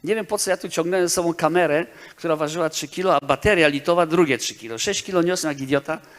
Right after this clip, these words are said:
i zrobiłem dwa czy trzy ujęcia. Nie wiem, po co ja to w ogóle niosłem, no ale tak mi się wydawało, że nie, trzeba sfilmować, bo takie fajne będzie, nie? Już potem się nauczyłem, że człowiek się uczy na błędach, że <laughs> nie należy więcej takich rzeczy robić.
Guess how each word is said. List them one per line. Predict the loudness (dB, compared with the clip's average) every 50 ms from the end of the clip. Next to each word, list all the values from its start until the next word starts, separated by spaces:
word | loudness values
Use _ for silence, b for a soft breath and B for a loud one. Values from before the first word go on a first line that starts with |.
| B B B B B B B B B _ _ -14
i | -12 -8 -4
zrobiłem | -2 0 0 0 -2 -2 -2 -2 -2
dwa | 0 -2 -2
czy | -2 -4 -8
trzy | -8 -6 -4 -2
ujęcia. | 0 0 0 -2 -2 -4 -4 -4
Nie | -4 -4
wiem, | -4 -4 -4
po | -4 -6
co | -6 -6 -8
ja | -10
to | -10 -12 -14
w |
ogóle | -12 -12 -12 -12
niosłem, | -12 -12 -14 -14 -14 -12 -10
no | -10
ale | -8 -8
tak | -8 -10
mi | -8 -8
się | -8 -8
wydawało, | -6 -2 -2 0 0 -2 -4
że | -6 -8 -6 -2
nie, | -2 -2 -2
trzeba | -4 -6 -6 -6
sfilmować, | -6 -6 -6 -6 -4 -4 -2 -2 -2 -4 -6
bo | -8 -12
takie | -12 -12 -14 -14 -12
fajne | -8 -8 -6 -6 -6 -8
będzie, | -8 -10 -10 -12 -12 -12
nie? | -14 -14 -16 _ _ _ _ _ _ _ _ _ _ _ _ _ _ _ _ _ _ _ _ _ _ _ _ _ _ _ _ _ _ _ _ _ _ -12
Już | -6
potem | -4 -2 -2 -2 -2
się | -2 0 2
nauczyłem, | 2 2 2 0 0 0 0 0 0 -2
że | -4 -6
człowiek | -4 -2 -2 -2 0
się | 0 -2
uczy | -2 -2 0 0
na | 0 2
błędach, | 2 2 2 2 0 -2 -2 -2
że | -4 -4 -4 -4 -6
<laughs> | -6 -8 -8
nie | -6 -6
należy | -6 -6 -4 -4 -4 -4 -4 -6
więcej | -6 -6 -8 -8 -6
takich | -8 -8 -6 -6 -6
rzeczy | -6 -6 -6 -4 -4
robić. | -4 -4 -4 -6 -10 -10 -14